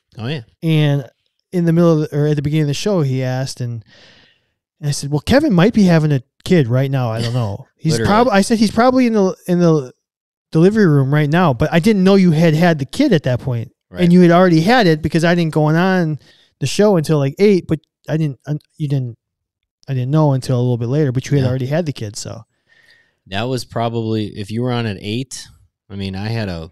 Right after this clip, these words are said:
Speaker 1: one and a half, one and a half hour old
Speaker 2: Old.
Speaker 1: kid. That's a one in forty-five minutes.
Speaker 2: Yeah. So we did that, uh,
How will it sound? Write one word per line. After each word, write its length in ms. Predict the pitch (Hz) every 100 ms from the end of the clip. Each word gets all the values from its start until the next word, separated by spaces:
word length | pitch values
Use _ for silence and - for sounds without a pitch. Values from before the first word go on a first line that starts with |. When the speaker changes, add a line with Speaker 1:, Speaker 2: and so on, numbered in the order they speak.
| _
Speaker 1:
one 420 | 90 95 110 127
and 120 | 113
a 60 | 101
half, 320 | 110 120 -
one 280 | 98 113 131
and 100 | 110
a 20 |
half 220 | 113 117
hour 420 | 101 107 101 90 - _
old 400 | 98 92 87 85
Speaker 2:
Old. 60 | - - - _ _ _
Speaker 1:
kid. 240 | - 90 - _ _ _ _ _ _ _ -
That's 200 | 98 -
a 40 | - _ 110 101
one 240 | 104 110
in 120 | 98
forty-five 920 | 87 _ _ _ 107 101 98 95 98 92
minutes. 320 | 90 78 - _ _ _
Speaker 2:
Yeah. 300 | - 107 104 107 _ _ _ _ _ _ _ _ _ _ _ _ _
So 380 | - - 190 185 - - - _ -
we 80 |
did 160 | 165 185
that, 320 | 185 190 190
uh, 440 | 156 156 156 156